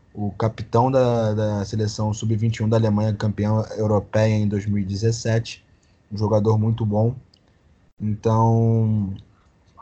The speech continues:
fica aí também essa, essa menção de que ele pode ser um jogador aí que pode cair na volância ali da Mannschaft. E quem sabe, né? Então, pela circunstância, né, pelo grupo, o resultado não é tão ruim. O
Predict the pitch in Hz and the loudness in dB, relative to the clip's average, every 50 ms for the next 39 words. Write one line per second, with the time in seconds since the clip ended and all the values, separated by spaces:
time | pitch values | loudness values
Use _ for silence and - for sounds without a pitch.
0 | - - - - 113 - 120 113 113 113 120 117 113 117 117 120 117 117 117 123 | -20 -10 -6 -4 0 2 2 2 2 2 2 2 2 2 2 2 0 0 0 0
1 | 120 117 113 107 101 95 90 95 104 110 - 113 110 110 117 113 110 - - 110 | 2 2 2 2 0 -2 -6 -8 -10 -8 -6 -2 0 0 2 0 0 0 0 -2
2 | 113 113 113 - 123 117 113 113 120 113 110 113 - 120 113 113 117 113 117 113 | -2 -2 -2 -2 -2 -2 0 0 0 0 0 0 -2 -2 0 0 0 2 0 0
3 | 107 110 110 113 110 107 104 104 - - 117 113 117 110 113 110 113 117 113 107 | 0 0 0 0 0 0 -2 -4 -6 -6 -6 -2 0 0 0 0 0 0 0 0
4 | 98 - - - - - - - - - _ _ _ _ _ - - 123 110 110 | -2 -6 -12 -20 -20 -20 -20 -20 -20 -20 _ _ _ _ _ -2 0 0 2 4
5 | 117 117 113 117 127 123 117 117 117 117 113 120 117 113 110 117 113 113 117 120 | 4 2 4 4 4 4 4 4 2 2 0 -2 -2 0 0 0 2 2 0 0
6 | 127 123 - 123 120 123 120 - - - - _ _ _ _ _ _ _ _ _ | -2 -4 -6 -6 -6 -6 -8 -12 -18 -20 -20 _ _ _ _ _ _ _ _ _
7 | _ - 101 101 98 - - 120 123 113 - - - - 113 107 104 101 101 104 | _ -14 -14 -14 -10 -6 -4 -4 -4 -4 -8 -8 -4 -2 0 0 0 -2 -4 -4
8 | 101 101 101 101 101 101 98 - - 120 117 120 123 123 117 - _ _ _ _ | -4 -4 -4 -4 -4 -4 -4 -2 0 0 2 2 0 -2 -6 -10 _ _ _ _
9 | _ _ _ _ _ _ _ _ - 147 156 170 185 185 175 - - 170 151 147 | _ _ _ _ _ _ _ _ 0 2 4 4 4 2 2 0 -4 -8 -6 -4
10 | 151 147 135 - - - 131 131 143 165 165 151 143 131 120 113 135 135 135 135 | -4 -4 -4 -4 -6 -6 -4 -4 -2 -2 -2 -2 -2 -2 -2 0 0 0 0 -2
11 | 123 117 120 131 143 147 156 170 165 165 165 165 156 - - 156 151 151 156 156 | -2 -2 -2 -2 -2 -2 -2 -2 -2 -2 -2 -4 -4 -2 -2 -2 0 0 -2 -2
12 | 151 151 147 147 - 151 151 151 147 147 143 127 127 131 131 127 120 113 107 101 | -2 -2 -2 -2 -2 -2 0 0 0 0 0 0 0 0 0 0 0 0 0 -2